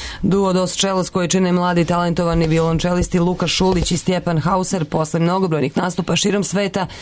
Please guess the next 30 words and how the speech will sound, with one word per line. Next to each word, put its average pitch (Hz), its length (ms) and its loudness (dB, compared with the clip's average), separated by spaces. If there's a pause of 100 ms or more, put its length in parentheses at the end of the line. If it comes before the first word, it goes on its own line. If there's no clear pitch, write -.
(160)
održat 180 340 0
će 180 120 2
večeras 165 340 0
koncert 165 400 -2
i 175 100 2
u 170 60 2
Sava 156 280 0
centru. 156 500 0
Kako 170 280 -2
je 156 60 2
najavljeno, 170 520 2
koncert 160 460 -2
će 165 100 0
početi 160 500 0
izvođenjem 151 420 2
kompozicija 165 600 0
klasične 175 520 0
muzike, 202 420 0 (340)
nakon 220 320 -2
čega 208 260 0
će 196 120 0
se 180 140 2
ču-, 202 280 0
čuti 202 300 2
i 175 80 2
obrade 175 360 2
pop 175 300 0
i 156 80 2
rock 165 240 -2
melodija. 156 500 2